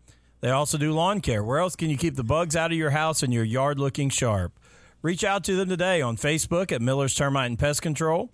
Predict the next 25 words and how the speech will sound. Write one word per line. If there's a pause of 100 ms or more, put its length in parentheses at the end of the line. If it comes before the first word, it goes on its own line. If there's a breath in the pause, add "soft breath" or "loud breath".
(400 soft breath)
email
at
pest
underscore
n
underscore
peace (100)
at
yahoo
dot
com, (380 loud breath)
or
by
phone
at
eight
one
two,
seven
six
seven,
five
six
five
seven.